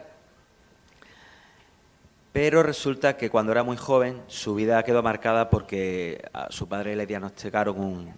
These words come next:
una enfermedad grave y en un mes falleció. Y eso lo, lo marcó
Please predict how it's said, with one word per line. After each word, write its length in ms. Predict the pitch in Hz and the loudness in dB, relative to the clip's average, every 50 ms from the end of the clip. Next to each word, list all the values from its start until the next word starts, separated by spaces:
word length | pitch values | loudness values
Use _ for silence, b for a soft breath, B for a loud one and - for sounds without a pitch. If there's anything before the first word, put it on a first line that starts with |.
| - _ _ _ _ _ _ _ B B B B B B B B _ _ _ _ _ _ - | -20 _ _ _ _ _ _ _ B B B B B B B B _ _ _ _ _ _ -10
una 120 | 95 95 | -8 -4
enfermedad 420 | 92 - - 101 104 101 104 101 | -2 -2 -2 -2 -2 0 -2 0
grave 380 | 104 117 120 123 127 147 143 - - - | 2 4 4 4 2 0 -4 -6 -8 -6
y 320 | 123 127 131 135 143 - B B B B B B B B _ - | -4 -4 -4 -4 -6 -8 B B B B B B B B _ -8
en 340 | 92 90 92 98 95 95 95 | -6 -4 -4 -4 -4 -6 -6
un 100 | 98 98 | -6 -6
mes 180 | 101 104 98 | -6 -6 -6
falleció. 440 | - - 107 92 90 - - - - - - - - _ _ - - | -4 -4 -2 2 4 2 2 2 -4 -10 -20 -20 -20 _ _ -18 -10
Y 120 | 107 101 98 | -8 -6 -6
eso 200 | - - 113 113 | -6 -4 -2 0
lo, 240 | 110 98 92 - | 0 0 -2 -4
lo 140 | 53 92 98 | -6 -8 -8
marcó 600 | 92 92 90 90 - - 113 117 123 139 143 143 | -8 -10 -12 -10 -4 -2 -2 -2 -2 -4 -8 -14